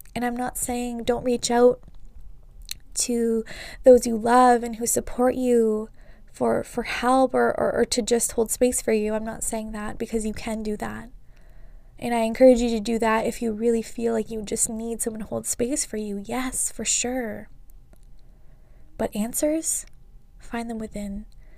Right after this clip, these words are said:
Clarity, find it within. This last part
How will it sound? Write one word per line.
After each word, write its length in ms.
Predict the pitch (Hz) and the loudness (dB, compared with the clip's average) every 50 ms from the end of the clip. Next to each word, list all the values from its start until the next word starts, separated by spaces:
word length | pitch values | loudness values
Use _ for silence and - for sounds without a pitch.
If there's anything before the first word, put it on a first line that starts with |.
| - - - | -20 -20 -18
Clarity, 500 | - - - 240 247 254 254 254 247 247 | -14 -8 -4 -2 0 0 0 -2 -4 -6
find 320 | 247 - - 233 226 226 233 | -8 -8 -10 -8 -8 -8 -8
it 80 | 233 | -8
within. 560 | 226 233 220 214 214 214 208 208 202 208 214 - - - - - - - - - - - - - - - - - - - - - - - - - - - - | -8 -8 -8 -8 -8 -8 -8 -8 -8 -10 -12 -14 -18 -20 -20 -20 -20 -20 -20 -20 -20 -20 -20 -20 -20 -20 -20 -18 -20 -20 -20 -20 -20 -20 -20 -20 -20 -4 2
This 200 | - 247 233 - | 4 4 4 4
last 400 | 233 226 226 233 240 - - - | 2 0 0 0 0 -2 6 10
part 480 | - - - 220 202 202 208 233 302 | 10 10 10 10 4 0 -2 -4 -8